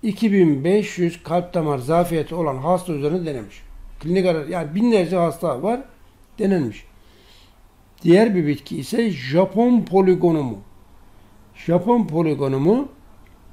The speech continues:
üzüm çekirdeğinin içermiş olduğu resveratroldan otuz kat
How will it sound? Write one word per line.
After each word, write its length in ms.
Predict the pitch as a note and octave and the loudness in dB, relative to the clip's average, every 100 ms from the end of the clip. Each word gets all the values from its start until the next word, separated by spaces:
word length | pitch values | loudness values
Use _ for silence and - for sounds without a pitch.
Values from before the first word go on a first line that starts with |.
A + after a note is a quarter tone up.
| - - - - - - - - - - - - - | -20 -20 -20 -20 -20 -20 -20 -20 -20 -20 -20 -10 -2
üzüm 420 | F#3+ E3 A#3 - | 0 2 0 0
çekirdeğinin 1040 | G3+ G3 F#3+ E3+ D#3 E3+ E3 E3 G3 A3+ - - - - - - - - - - | 0 0 2 2 2 2 2 2 0 -2 -8 -20 -20 -20 -20 -20 -20 -20 -20 -20
içermiş 600 | - E3 E3 G3+ G#3+ G3+ | -8 -4 0 0 0 0
olduğu 560 | F3+ D3+ E3 D#3 C3+ | 0 2 0 -2 0
resveratroldan 1200 | D#3 F#3 - F#3 F#3 F#3+ F#3 G3 F#3+ F3 G#3+ A3+ - - - | 0 -2 -2 0 2 2 0 0 0 2 0 0 -6 -18 -10
otuz 600 | F#3+ F3+ - A#3 B3 - | -6 -6 -6 -4 -4 -4
kat 240 | - F3+ | -6 -6